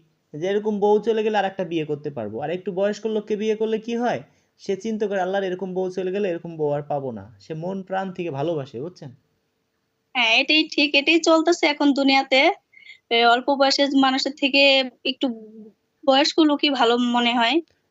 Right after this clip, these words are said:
Speaker 1: এখন
Speaker 2: ভালো
Speaker 1: আপ-,
Speaker 2: মনে হয়।
Speaker 1: হ্যাঁ, আপনার
Speaker 2: হুম।
Speaker 1: বয়স তো ছাব্বিশ,
Speaker 2: জি।
Speaker 1: সেটাই, আপনার বয়স তো ছাব্বিশ, এখন আপনি মানে কেমন বয়স্ক লোক হইলে,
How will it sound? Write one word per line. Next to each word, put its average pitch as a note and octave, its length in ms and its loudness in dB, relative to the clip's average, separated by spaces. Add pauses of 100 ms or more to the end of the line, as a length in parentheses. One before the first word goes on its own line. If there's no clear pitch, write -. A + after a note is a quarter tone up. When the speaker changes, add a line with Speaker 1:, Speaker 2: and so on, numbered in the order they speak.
Speaker 1:
এখন F3 100 -8
Speaker 2:
ভালো A#3+ 160 4
Speaker 1:
আপ-, A#3+ 60 4
Speaker 2:
মনে B3+ 220 2
হয়। B3 200 0
Speaker 1:
হ্যাঁ, - 140 -6
আপনার B3 260 0
Speaker 2:
হুম। B3+ 100 0
Speaker 1:
বয়স A3 220 2
তো G#3 120 -10
ছাব্বিশ, G3 440 2 (1300)
Speaker 2:
জি। C4 120 2
Speaker 1:
সেটাই, C3 240 -2
আপনার F3+ 300 -6
বয়স G3+ 240 -2
তো G3 100 -10
ছাব্বিশ, D#3+ 400 -8
এখন E3 240 -8
আপনি F3+ 240 -10
মানে F3 160 -12
কেমন A3 400 -4
বয়স্ক G3 380 0
লোক E3 320 -6
হইলে, C#3+ 260 -6